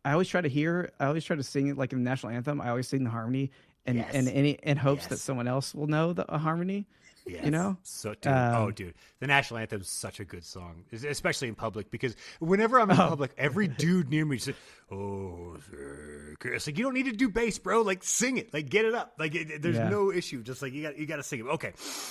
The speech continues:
Speaker 2: If you right now, Vance, let me, actually, I don't even, I might even know the answer to this question, but I,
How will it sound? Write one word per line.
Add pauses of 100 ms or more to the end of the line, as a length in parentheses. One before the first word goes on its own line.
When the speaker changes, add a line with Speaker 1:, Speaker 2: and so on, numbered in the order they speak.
(760)
Speaker 2:
If
you
right
now,
Vance,
let
me,
actually,
I
don't
even,
I
might
even
know
the
answer
to
this
question,
but (120)
I,